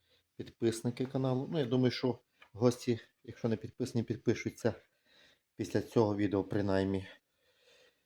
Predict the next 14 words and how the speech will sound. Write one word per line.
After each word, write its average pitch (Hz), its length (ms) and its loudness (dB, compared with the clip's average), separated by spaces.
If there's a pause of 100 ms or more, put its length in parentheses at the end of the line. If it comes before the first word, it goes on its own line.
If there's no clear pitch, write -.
(200)
Значить, 131 260 4
ділимося 139 460 6
знову 107 260 4
досвідом. 92 580 0 (180)
Е, 98 240 -2
придбали 104 680 4
знову 95 360 -4
ми 90 180 -8 (120)
таку 101 220 -6
маску. 110 520 -4 (1600)
Вже 104 300 0
така 107 240 -2
є 98 180 0
влада. 98 460 0